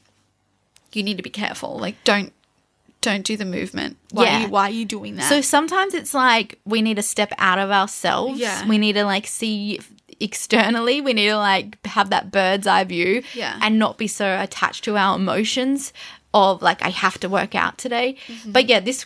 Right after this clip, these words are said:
Speaker 2: probably wasn't answering the question exactly. Guilty,
Speaker 1: No,
Speaker 2: feeling
Speaker 1: because we were,
Speaker 2: guilty.
Speaker 1: I guess that's why we feel guilty.
Speaker 2: Oh, yeah.
Speaker 1: Because we were so attached to our routine. And so we had these rules. "I need to work out for X, Y, Z.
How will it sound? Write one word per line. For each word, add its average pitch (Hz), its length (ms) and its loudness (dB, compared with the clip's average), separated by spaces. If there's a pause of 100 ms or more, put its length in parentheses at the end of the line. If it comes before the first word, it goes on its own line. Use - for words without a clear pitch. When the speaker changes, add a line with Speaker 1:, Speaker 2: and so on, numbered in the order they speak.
(100)
Speaker 2:
probably 294 240 0
wasn't - 360 -4
answering 196 520 -2
the 185 80 -6
question 202 400 -4
exactly. 185 560 -4
Guilty, 190 640 -6
Speaker 1:
No, 294 160 6
Speaker 2:
feeling - 140 2 (140)
Speaker 1:
because - 40 2
we 254 100 6
were, 254 60 4
Speaker 2:
guilty. 208 240 0
Speaker 1:
I 254 80 6
guess 254 360 2 (100)
that's - 420 2
why 226 460 4
we 208 120 -6
feel 202 260 -10
guilty. 196 600 -10
Speaker 2:
Oh, 233 120 4
yeah. 220 80 4
Speaker 1:
Because 226 260 2
we 220 340 -2 (280)
were 220 80 -2
so 226 180 2
attached - 640 -2
to 262 100 -2
our 214 140 4
routine. 208 680 -6 (320)
And 220 320 -4 (220)
so 214 500 2
we 220 100 -4
had 220 180 0
these 214 240 -4
rules. 226 520 0 (440)
"I 233 240 6
need 240 180 -4
to 233 80 -8
work 226 260 0
out - 240 4
for 220 120 -10
X, - 260 -4
Y, 214 220 0
Z. 208 100 -2